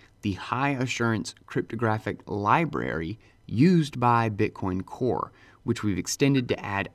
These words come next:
confidential transaction support for Elements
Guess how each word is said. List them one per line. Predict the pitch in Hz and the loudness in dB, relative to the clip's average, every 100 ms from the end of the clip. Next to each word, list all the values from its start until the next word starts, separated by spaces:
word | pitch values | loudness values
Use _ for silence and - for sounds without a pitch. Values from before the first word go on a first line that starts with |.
| - | -14
confidential | - 120 113 113 147 165 | -2 2 2 2 2 0
transaction | 135 117 104 98 98 - 95 | -2 -2 0 -2 -4 -4 -10
support | - - 98 92 - - - _ | -10 -8 -4 -2 -4 -12 -20 _
for | 101 90 - | -6 -6 0
Elements | 117 117 123 117 - | 2 4 2 0 -6